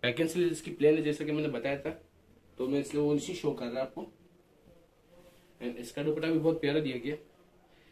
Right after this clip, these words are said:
इसके दुपट्टे के दोनों माथा पट्टी style पे अलग-अलग style का print है, तो मैं दोनों शो करवाऊंगा आपको। तो पहला भी ये style print check करें जो कि इस side की माथा पट्टी के ऊपर है।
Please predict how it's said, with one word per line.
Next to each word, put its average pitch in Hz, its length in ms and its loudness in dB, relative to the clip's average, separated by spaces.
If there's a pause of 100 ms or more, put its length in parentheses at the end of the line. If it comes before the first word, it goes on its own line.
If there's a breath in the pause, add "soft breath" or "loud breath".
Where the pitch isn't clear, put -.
(120 soft breath)
इसके 170 220 2
दुपट्टे 170 280 6
के 170 80 4
दोनों 160 260 6
माथा 151 180 -2
पट्टी 165 220 2
style 151 220 2
पे 170 120 -4
अलग-अलग 170 420 4
style 135 240 -4
का 131 80 -4
print 123 280 -6
है, - 60 -12
तो 156 140 -4
मैं 151 180 2
दोनों 139 180 4
शो 160 120 -2
करवाऊंगा 120 400 -4
आपको। - 240 -10 (640 soft breath)
तो 131 60 -4
पहला 143 240 4
भी 147 140 2
ये 165 200 6
style 165 240 0
print 156 240 0
check 139 200 0
करें 160 160 0
जो 156 100 0
कि 143 140 -4
इस 139 180 -8
side 160 160 4
की 165 60 -2
माथा 139 260 -2
पट्टी 135 260 -2
के 123 60 2
ऊपर 110 260 -2
है। 202 80 -2